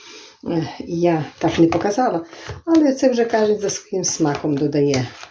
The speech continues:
Люблять багато цибулі, щоб тут було засмажено, можна додавати. Бачите, у мене так майже її ніде й не видно. От, десь там трошечки відніється вона. Ну і додам ще за смаком трошки перчику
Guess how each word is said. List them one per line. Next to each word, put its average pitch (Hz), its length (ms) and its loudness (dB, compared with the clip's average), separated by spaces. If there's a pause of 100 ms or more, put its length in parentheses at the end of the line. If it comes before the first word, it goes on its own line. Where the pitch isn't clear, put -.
Люблять 196 460 0
багато 175 360 -2
цибулі, 165 440 0
щоб - 160 -10
тут 160 240 -2
було 165 160 4
засмажено, 156 640 0
можна 151 380 0
додавати. 131 520 -4 (100)
Бачите, 156 260 -2
у 139 40 2
мене 160 280 4 (680)
так 160 260 0
майже 170 360 4
її 165 540 2
ніде 170 380 2
й 170 60 2
не 165 100 6
видно. 147 500 2
От, - 100 -18 (340)
десь 143 200 -6
там 147 280 -8 (340)
трошечки - 580 -2
відніється 147 720 2
вона. 139 220 0 (440)
Ну 330 120 8
і 277 60 6
додам 233 300 0
ще 196 180 -2
за 170 100 -2
смаком 170 440 -6 (300)
трошки - 320 -6
перчику - 560 -6